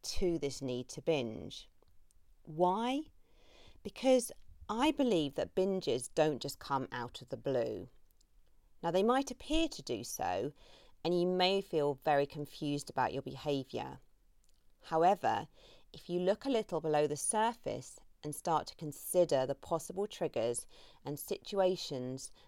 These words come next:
that may have cumulatively led you to this point, you can begin to get some clarity. So what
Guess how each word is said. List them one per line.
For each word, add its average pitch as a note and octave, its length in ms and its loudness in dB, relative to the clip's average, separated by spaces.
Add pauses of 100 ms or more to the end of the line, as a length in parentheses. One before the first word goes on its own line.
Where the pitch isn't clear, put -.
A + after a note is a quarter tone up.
that - 100 -16
may D#3 160 2
have D3+ 160 0
cumulatively E3 800 0
led F3+ 380 4
you D3 100 -4
to - 120 -18
this C3 180 -4
point, - 560 -8 (320)
you E3 160 -2
can E3+ 220 -8
begin D#3+ 640 2
to - 160 -10
get - 300 -4
some C3+ 200 -6
clarity. - 800 -6 (880)
So F3+ 260 4 (100)
what B3 340 6